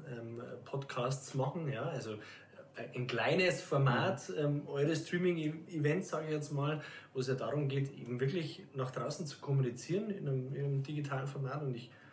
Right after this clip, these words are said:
Speaker 1: könnte mir durchaus vorstellen, dass das auch nach Corona weiterhin nachgefragt wird. Ja. Also
Speaker 2: Mhm.
Speaker 1: von daher,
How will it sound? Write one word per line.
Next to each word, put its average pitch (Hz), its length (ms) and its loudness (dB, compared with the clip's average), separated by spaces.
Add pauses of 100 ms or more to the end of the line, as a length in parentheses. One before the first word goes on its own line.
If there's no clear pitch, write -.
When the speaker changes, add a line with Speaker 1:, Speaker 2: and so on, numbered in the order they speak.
(140)
Speaker 1:
könnte 131 200 2
mir 135 40 2
durchaus 160 220 4
vorstellen, 139 380 -2
dass - 160 -6
das 123 100 -8
auch 117 140 -6
nach 120 180 -10
Corona 131 420 -2 (440)
weiterhin 127 540 -2 (440)
nachgefragt - 580 -6
wird. 135 140 -12
Ja. 131 140 -6
Also 135 200 -2
Speaker 2:
Mhm. 113 60 0
Speaker 1:
von 120 120 -4
daher, 131 380 2